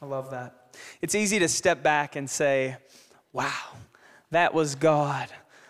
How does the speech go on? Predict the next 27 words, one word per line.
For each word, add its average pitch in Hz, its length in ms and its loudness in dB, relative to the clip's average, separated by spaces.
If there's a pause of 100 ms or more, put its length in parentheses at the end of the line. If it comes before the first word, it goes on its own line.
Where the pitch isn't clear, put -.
(140)
Look 196 180 2
at 156 160 0
God. 156 280 -4 (840)
Can 202 200 2
he 170 120 4
do 143 220 0
it?" - 200 -14 (1000)
And 202 120 0
he 190 60 -2
can. 185 440 -4 (160)
And 180 160 0
we 220 120 4
can 220 180 0
throw 202 220 8
all 185 180 6
these 190 240 -2
churchy 180 420 -2
sayings 170 720 0 (320)
at 165 220 6
it, 170 120 4
and 160 140 -6
they 185 140 0
aren't 247 360 -4
inherently 175 600 0
wrong 180 500 2
or 147 60 0
bad, 170 600 0